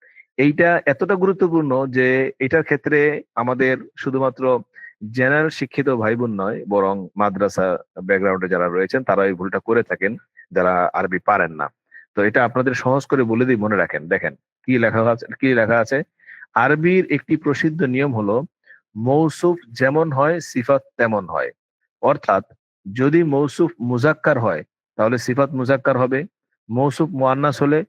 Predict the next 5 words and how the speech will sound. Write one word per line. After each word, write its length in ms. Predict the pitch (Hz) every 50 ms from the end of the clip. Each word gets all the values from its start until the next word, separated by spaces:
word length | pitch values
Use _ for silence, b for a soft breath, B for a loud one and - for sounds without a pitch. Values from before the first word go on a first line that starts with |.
| _ _ _ _ _
সিফাতও 400 | - - 160 151 170 175 170 170
মুয়ান্নাস 400 | 147 131 117 107 104 104 95 -
হবে। 240 | 87 78 73 67 55 - _ _ _ _ _ _ _ -
মোট 180 | 123 156 180 -
কথা, 340 | - 139 123 123 123 135 160